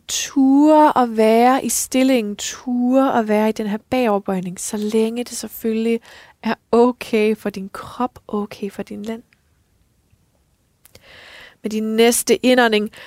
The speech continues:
rækker du begge arme op mod loftet igen. Og så udånder du, og lad hænderne lande i måtten. Og herfra træder du tilbage til hundestrækket.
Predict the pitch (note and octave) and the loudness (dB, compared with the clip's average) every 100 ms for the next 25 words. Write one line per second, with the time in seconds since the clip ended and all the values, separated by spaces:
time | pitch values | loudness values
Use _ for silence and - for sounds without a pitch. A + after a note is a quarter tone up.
0 | - - G#3 G#3+ A3 - - A#3+ A#3+ A#3+ | -10 -2 0 2 0 -2 4 6 6 4
1 | A#3+ - - G#3 G#3+ A3 - - A3 B3+ | 2 0 0 2 2 0 -2 2 4 4
2 | C4 A#3 A#3+ A#3 A3+ A#3 - B3+ A#3+ A#3 | 2 2 4 6 6 2 0 -4 -4 -4
3 | C4 C#4+ C#4+ _ _ _ _ _ - _ | -6 -8 -20 _ _ _ _ _ -20 _
4 | - F#3 F3 E3 - - F3+ F#3+ F#3 F#3 | -10 -6 -6 -6 -10 -8 -4 -4 -4 -6
5 | F#3+ F#3+ G3 _ F3 F3 F3 - A3 A3 | -8 -12 -14 _ -6 -6 -6 -4 0 0
6 | A3 G#3 G#3+ G#3 G3+ G3+ G3 F#3+ F#3 G#3 | 0 2 2 4 2 0 -4 -6 -8 -12
7 | A3+ _ _ _ _ _ - - E3+ - | -20 _ _ _ _ _ -20 -14 -14 -12
8 | - - - _ - - F#3 F#3 - - | -16 -16 -20 _ -14 -8 -6 -6 -8 -10
9 | - F3 E3+ F3+ - F#3+ - G3+ G3+ - | -6 -2 -2 -2 -6 -12 -12 -12 -12 -14
10 | - A3 A3+ | -16 -18 -18